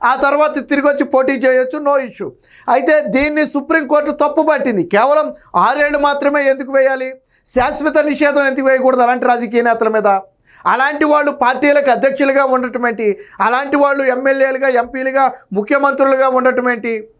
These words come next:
ఒక ప్రభుత్వ ఉద్యోగి తప్పు చేసినా సరే, లేదా అంటే లంచాలు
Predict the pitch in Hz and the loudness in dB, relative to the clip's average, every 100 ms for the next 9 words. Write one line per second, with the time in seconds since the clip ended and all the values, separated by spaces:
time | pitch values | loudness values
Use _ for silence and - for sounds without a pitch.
0 | _ _ _ _ _ _ _ - 208 226 | _ _ _ _ _ _ _ -4 0 0
1 | - 202 254 277 294 285 262 269 277 277 | 0 2 0 2 0 0 -2 0 0 0
2 | 262 247 277 277 269 269 262 254 220 226 | -2 0 0 0 0 2 0 2 2 4
3 | 285 302 - _ 196 233 269 247 254 240 | 2 0 -6 _ 0 2 2 0 -2 0
4 | 214 220 269 | -2 0 0